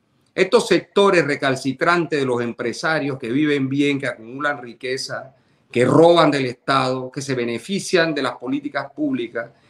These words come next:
que le exoneran pagos de impuestos, esa política oligárquica, burguesa, rancia, parasitaria en Panamá, es la que menos puede abrir la boca cuando nuestro pueblo sufre.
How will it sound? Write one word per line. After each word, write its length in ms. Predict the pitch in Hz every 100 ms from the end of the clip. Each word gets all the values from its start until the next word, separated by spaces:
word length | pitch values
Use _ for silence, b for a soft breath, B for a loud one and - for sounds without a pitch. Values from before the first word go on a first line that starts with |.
| b
que 140 | - 147
le 100 | 147
exoneran 800 | 139 - 139 151 202 185 160 135
pagos 300 | 156 160 147
de 60 |
impuestos, 680 | 127 120 143 127 127 - 143 - _ _ _ _
esa 800 | - 160 220 208 185 156 143 143 -
política 840 | 160 175 220 175 135 143 131 131 - _ _ _ -
oligárquica, 840 | 147 147 156 190 202 185 170 165
burguesa, 720 | 147 147 151 196 185 - 131
rancia, 960 | - 170 196 196 170 - 135 120 123 131 _ _ _
parasitaria 960 | 160 156 147 - 135 196 214 196 180
en 140 | 151 139
Panamá, 600 | 180 185 156 139 143 160 _ _ _ _
es 140 | 156
la 200 | 180 175
que 140 | 165 151
menos 320 | 175 190 175 -
puede 320 | 175 170 160
abrir 440 | 139 139 160 147
la 200 | 143 131
boca 420 | 147 180 - 139 135
cuando 240 | 127 120
nuestro 340 | 123 123 120
pueblo 320 | - 143 135 127
sufre. 460 | - 123 - 62